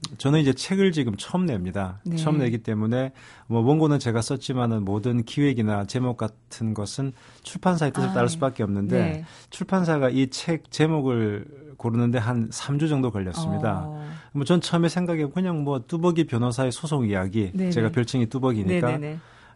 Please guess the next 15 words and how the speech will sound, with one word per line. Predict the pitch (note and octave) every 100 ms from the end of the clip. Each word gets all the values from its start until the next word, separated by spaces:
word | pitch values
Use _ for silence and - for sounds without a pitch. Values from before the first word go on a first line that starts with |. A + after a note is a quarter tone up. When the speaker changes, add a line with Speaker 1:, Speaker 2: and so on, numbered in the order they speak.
| -
Speaker 1:
"그럼 | C3+ C3+
책이 | - C#3+
안 | F2 F2+
팔린대요." | - B2 C3+ C3+ G2+ F#2
<laughs> | A2+ - - B3 A#3 - D#3+ D#3+ -
그러면서 | E3 B2 B2 C#3+ A#2 - D#4+ C#4
Speaker 2:
네. | G#3 F#3+
Speaker 1:
삼 | G3 E3+ E3+
주 | F3
동안 | F3+ D#3+
고민을 | C#3 C#3 C#3 B2
해서 | A2+ A#2
이 | A2+
제목을, | G#2+ A2 G#2 A#2+ A#2 A2 A#2+
어, | G#2 F#2 F#2